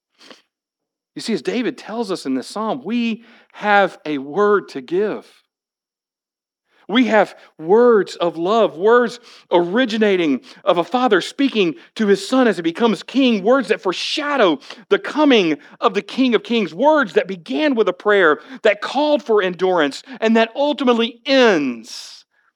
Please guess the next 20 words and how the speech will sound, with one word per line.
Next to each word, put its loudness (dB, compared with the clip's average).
with 0
the 0
blessing -4
of -12
the -6
promise -6
fulfilled. -10
And -12
again, -2
we -2
are -2
not -2
the -2
ones -2
blessing -4
God. -12
Rather, 0
we 0
are 4
recipients -8